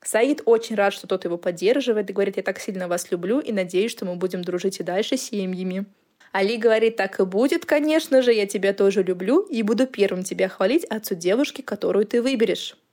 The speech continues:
И вот нам показывают и этих девушек.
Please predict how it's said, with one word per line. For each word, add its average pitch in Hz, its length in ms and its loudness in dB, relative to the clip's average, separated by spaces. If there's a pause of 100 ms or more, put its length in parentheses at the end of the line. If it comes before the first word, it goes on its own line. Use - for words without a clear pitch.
(280)
И 262 100 -2
вот 339 380 4 (920)
нам 240 220 2
показывают 208 800 0
и 202 160 -6
этих 240 220 -4
девушек. 196 600 -2